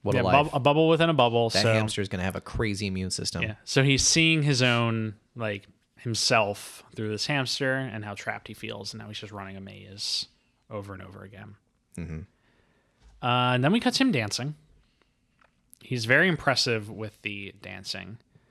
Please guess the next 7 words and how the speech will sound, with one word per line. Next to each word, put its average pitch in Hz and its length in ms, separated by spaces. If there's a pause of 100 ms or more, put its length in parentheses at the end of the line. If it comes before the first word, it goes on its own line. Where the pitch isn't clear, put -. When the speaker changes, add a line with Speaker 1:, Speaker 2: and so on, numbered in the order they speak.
(500)
Speaker 2:
But, 123 320
um, 120 480 (160)
it's - 120
around 160 300
that 170 200
point 123 460
where, 107 680